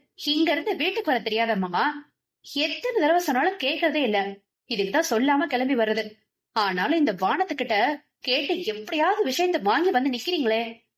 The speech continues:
"அவளுக்கு தான் பயம். மாமா வர்றாரு. உனக்கு என்னடா பிரச்சனை? நானா வரமாட்டேனா?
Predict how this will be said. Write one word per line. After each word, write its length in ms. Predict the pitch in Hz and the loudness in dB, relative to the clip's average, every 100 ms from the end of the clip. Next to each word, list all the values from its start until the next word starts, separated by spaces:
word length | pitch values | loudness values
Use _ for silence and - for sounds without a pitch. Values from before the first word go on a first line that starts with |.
| _ _ _ | _ _ _
"அவளுக்கு 480 | 226 226 359 370 | 0 2 2 0
தான் 200 | 233 330 | 0 0
பயம். 420 | 208 196 208 202 208 _ _ | 2 2 2 -2 -8 _ _
மாமா 440 | 196 214 277 254 | 0 0 2 2
வர்றாரு. 360 | 190 202 190 196 - _ _ | 2 2 0 -4 -12 _ _
உனக்கு 340 | 254 392 427 | 0 0 0
என்னடா 240 | 320 440 508 | 0 0 -2
பிரச்சனை? 400 | 233 226 208 202 233 233 _ _ _ | -4 -2 0 0 -2 -6 _ _ _
நானா 420 | 226 277 403 508 | 0 2 0 0
வரமாட்டேனா? 540 | 294 269 254 196 190 | 0 0 0 0 -2